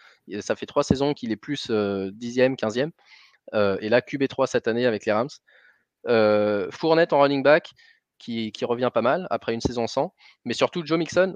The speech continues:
Alors lui, c'est un peu aussi pour la blessure, mais il est R B cinq cette année, pas blessé.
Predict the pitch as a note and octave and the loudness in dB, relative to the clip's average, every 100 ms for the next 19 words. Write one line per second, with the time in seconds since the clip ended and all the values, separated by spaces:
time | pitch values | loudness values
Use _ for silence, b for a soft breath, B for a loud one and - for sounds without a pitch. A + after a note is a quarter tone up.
0 | - A2+ A2+ D3+ - A#2 - C3+ B2+ D#3+ | -2 -2 0 -4 -2 -2 -2 -4 -4 -8
1 | D3 - A2+ A2+ A2 D#3+ B2 G2 D2+ G#2 | -8 -4 -4 -4 -4 -4 -2 -6 -6 -8
2 | G#2+ A#2+ B2 A#2+ C#3+ C3+ C3+ B2 D#3 D#3+ | 0 0 0 -2 -2 -2 -4 -2 -2 0
3 | B2+ A#2+ - D3 F#3+ | 0 0 -2 -4 -6